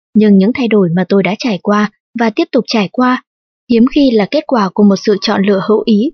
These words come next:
hoặc tính toán có chủ tâm. Chúng có liên quan nhiều hơn đến việc tự thấy bản thân mình đang đứng ở ngã tư đường và rồi chọn lấy con đường tốt nhất để đi. Khi một điều gì đó diễn ra không suôn sẻ, tôi thực hiện sự thay đổi.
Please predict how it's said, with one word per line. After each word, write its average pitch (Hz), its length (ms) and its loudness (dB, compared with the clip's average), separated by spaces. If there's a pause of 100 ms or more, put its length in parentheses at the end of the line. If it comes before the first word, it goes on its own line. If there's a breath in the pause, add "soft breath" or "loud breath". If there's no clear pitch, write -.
hoặc 226 220 0
tính 208 220 2
toán 208 240 0
có 196 200 -2
chủ 247 220 -4
tâm. 220 160 2 (760)
Chúng 220 240 2
có 269 100 0
liên 277 200 2
quan 214 200 0
nhiều 190 240 0
hơn 247 220 4
đến 208 200 2
việc 254 220 0
tự 226 200 0
thấy 208 240 -2
bản 233 180 0
thân 214 160 4
mình 196 200 2
đang 208 200 2
đứng 190 240 2
ở 214 220 -2
ngã 202 220 -4
tư 247 160 2
đường 202 240 2 (360)
và 262 120 0
rồi 247 220 2
chọn 220 260 -4
lấy 190 140 0
con 220 160 2
đường 196 260 2
tốt 247 140 -2
nhất 285 240 0
để 190 160 -2
đi. 208 200 2 (720)
Khi 226 140 2
một 202 140 4
điều 196 180 0
gì 190 160 -2
đó 185 280 -4
diễn 240 160 -2
ra 254 200 -2
không 277 220 -2
suôn 262 200 0 (100)
sẻ, 208 180 -2 (360)
tôi 226 200 2
thực 208 180 -4
hiện 220 160 0
sự - 180 -4
thay 208 140 -4
đổi. 196 280 2